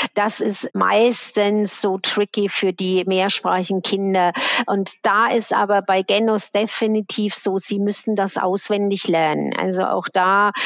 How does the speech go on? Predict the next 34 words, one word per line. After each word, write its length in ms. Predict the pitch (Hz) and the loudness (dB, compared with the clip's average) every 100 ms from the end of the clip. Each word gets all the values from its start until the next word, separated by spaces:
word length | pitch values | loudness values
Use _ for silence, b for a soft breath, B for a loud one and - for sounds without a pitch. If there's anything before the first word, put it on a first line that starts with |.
| B | B
aber 160 | 202 196 | -2 0
da 180 | 202 214 | 0 0
denke 380 | 220 214 208 202 | 0 0 0 -2
ich, 120 | - | 0
müssen 360 | 214 214 220 | -2 0 -2
dann 200 | 202 196 | 0 2
auch 160 | 214 202 | 0 0
die 160 | - 202 | -2 -2
Fachleute 720 | - 196 - 208 202 196 208 | 0 -2 0 0 0 0 -2
entscheiden, 760 | 196 196 196 185 196 196 190 | 0 0 0 2 0 0 -2
okay, 440 | 196 - 196 196 202 | -2 -4 -2 0 -2
wer 300 | 180 185 196 | -2 0 0
übernimmt 520 | 196 190 202 247 269 - | 0 0 2 2 0 2
das, 340 | 226 220 - | 0 0 0
wer 180 | 196 196 | 0 0
unterstützt 720 | 196 208 190 - 233 - - | 0 -2 -2 -2 -2 -2 -2
das 200 | 214 - | -4 -2
Kind? 400 | - 214 220 208 B B - | -2 0 0 0 B B -2
Generell 500 | 208 226 220 202 208 | 0 2 2 2 2
ist 180 | 208 214 | 0 0
es 160 | 190 | 0
ja 140 | 202 196 | 0 2
bei 180 | 202 | 0
uns 240 | 208 214 202 | 0 0 0
in 140 | 214 | 0
der 100 | 202 | 2
Schweiz 440 | 190 - 196 196 - | 0 0 0 0 -4
ein 80 | |
bisschen 360 | 196 202 - 196 | -2 -2 -2 0
anders, 560 | - 196 202 196 - - | 0 0 0 0 -2 0
weil, 240 | 190 190 | 0 2
äh, 280 | 202 190 180 | 0 -2 -2
wir 220 | 202 190 | 0 0
da 320 | 190 185 190 | 2 2 2